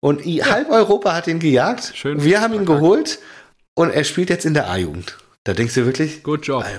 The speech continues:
Speaker 1: wa-, was ist, was ist mit euch los?“
Speaker 2: Ausgezeichnet.
Speaker 1: Also, naja, verstehe nicht.
Speaker 2: Scheiße, ey.
Speaker 1: Und, naja, also zweite Halbzeit war auch
Speaker 2: niemand.
Speaker 1: sehr viel besser. Wir sind richtig
Speaker 2: Okay.
Speaker 1: gut reingekommen,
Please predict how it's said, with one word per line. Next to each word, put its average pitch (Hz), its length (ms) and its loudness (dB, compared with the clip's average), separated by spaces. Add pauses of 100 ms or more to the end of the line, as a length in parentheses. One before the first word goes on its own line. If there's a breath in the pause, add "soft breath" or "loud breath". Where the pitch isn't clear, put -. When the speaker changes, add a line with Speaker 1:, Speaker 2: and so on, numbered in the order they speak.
Speaker 1:
wa-, 98 220 -6
was 117 160 -8
ist, 135 320 -8
was 139 140 -6
ist 160 160 -6
mit 143 100 -2
euch 165 120 0
los?“ 156 160 0
Speaker 2:
Ausgezeichnet. 113 420 -4 (560 loud breath)
Speaker 1:
Also, 117 400 2 (100)
naja, 104 200 -2
verstehe 107 300 -6
nicht. 90 160 -10
Speaker 2:
Scheiße, - 120 -20 (160 loud breath)
ey. - 80 -20
Speaker 1:
Und, 147 240 0 (200 loud breath)
naja, 151 200 0 (160)
also 151 260 2
zweite 202 380 -2
Halbzeit 147 420 0
war 143 140 0
auch - 180 -4
Speaker 2:
niemand. - 140 -18
Speaker 1:
sehr 190 420 2
viel 208 240 2
besser. 160 400 -2 (260 loud breath)
Wir 123 120 2
sind 139 140 2
richtig 202 440 0
Speaker 2:
Okay. - 60 -10
Speaker 1:
gut 156 200 0
reingekommen, 135 540 -2